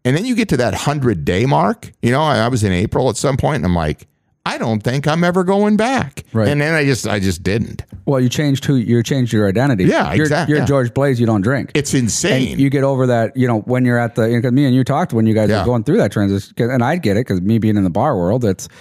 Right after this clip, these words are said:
Speaker 2: you know, you're around, you go to an event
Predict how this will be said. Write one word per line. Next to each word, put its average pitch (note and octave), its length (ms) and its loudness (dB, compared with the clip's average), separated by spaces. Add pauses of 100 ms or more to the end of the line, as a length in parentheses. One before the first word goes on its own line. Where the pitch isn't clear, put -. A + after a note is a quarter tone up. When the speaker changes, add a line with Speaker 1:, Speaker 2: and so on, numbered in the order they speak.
(220)
Speaker 2:
you B2+ 80 0
know, A#2 160 0
you're B2+ 220 2
around, C3+ 400 0 (240)
you C3 140 4
go D3 120 2
to C#3+ 100 4
an A#2 100 2
event B2 420 2